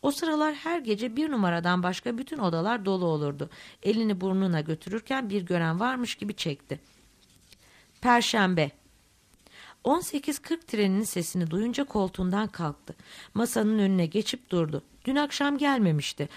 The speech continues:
ama bugün perşembeydi. "Merhaba, odam boş mu?"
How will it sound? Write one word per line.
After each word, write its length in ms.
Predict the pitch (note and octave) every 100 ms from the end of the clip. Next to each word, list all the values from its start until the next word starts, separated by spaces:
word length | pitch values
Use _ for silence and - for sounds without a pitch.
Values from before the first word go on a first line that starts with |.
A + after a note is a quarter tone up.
| - -
ama 240 | G#3+ G#3+
bugün 200 | F3+ F3+
perşembeydi. 880 | A3+ B3+ A#3 - A3 G3+ F3 D3 C#3+ - - - -
"Merhaba, 460 | - G3 C4+ G#3+ A3 - -
odam 340 | A#3+ B3+ A#3+ B3
boş 280 | F4+ - G#3
mu?" 160 | E3